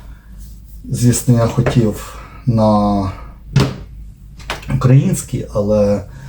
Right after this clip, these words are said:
в Ірландію українську розкладку не відправляють,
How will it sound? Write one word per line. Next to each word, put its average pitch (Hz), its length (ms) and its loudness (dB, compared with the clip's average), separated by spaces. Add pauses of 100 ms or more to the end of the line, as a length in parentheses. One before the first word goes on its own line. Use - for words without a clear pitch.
(480)
в 120 40 2
Ірландію 104 800 2 (960)
українську 104 800 0 (260)
розкладку - 760 -2 (1600)
не 110 260 4
відправляють, 180 800 4